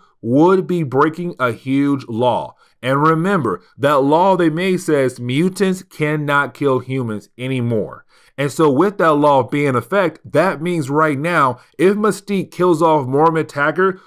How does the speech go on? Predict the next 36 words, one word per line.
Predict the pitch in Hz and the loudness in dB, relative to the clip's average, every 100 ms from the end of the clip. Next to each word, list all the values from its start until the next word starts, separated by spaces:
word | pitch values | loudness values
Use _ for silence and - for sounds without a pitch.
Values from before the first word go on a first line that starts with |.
| - | 0
who's | 170 143 | 2 2
no | 127 147 240 | 0 2 4
longer | 226 190 160 139 120 | 2 2 2 2 2
a | |
mutant, | 107 147 202 - 85 - _ | 0 -2 -4 -6 -12 -14 _
she's | - 214 214 | -6 -4 -2
now | 185 175 | 0 2
just | 131 160 151 - | 2 0 0 0
a | 131 | 0
regular | 120 139 147 139 120 | 2 2 2 2 0
human, | 101 165 220 127 90 - _ _ | -2 -4 -4 -4 -8 -14 _ _
it | 139 175 175 - _ | 0 0 0 -6 _
would | 120 147 120 | -2 -2 -2
be | 139 147 | -2 -2
them | 127 131 123 | -2 -4 -4
breaking | 98 110 123 135 120 | -2 -2 0 -2 -2
the | 113 | -2
law. | 107 92 71 - _ _ _ | -2 -2 -4 -14 _ _ _
And | 131 123 107 | -6 -4 0
they'll | 143 165 | 2 2
be | 160 | 0
sent | 135 - 160 156 - | -2 -6 -8 -8 -6
in | 143 | -6
the | 123 107 | -6 -8
same | - 156 170 | -8 -8 -8
pits | - 196 170 - | -4 -2 -2 -6
with | 117 135 120 | -4 -2 -2
Sabretooth | - 139 147 151 165 160 156 | -4 -2 -2 -2 0 0 0
and | 127 110 | -6 -8
Toad. | - 139 98 78 - _ _ | -4 -4 -2 -6 -16 _ _
And | 131 131 | -6 -2
Mystique | 127 120 147 175 160 - | -4 -6 -8 -8 -8 -8
and | 135 120 | -8 -2
Destiny | 135 151 156 147 | -2 -2 -6 -6
both | 107 131 147 131 | -2 0 0 -2
know | 120 131 151 165 | -2 0 0 -2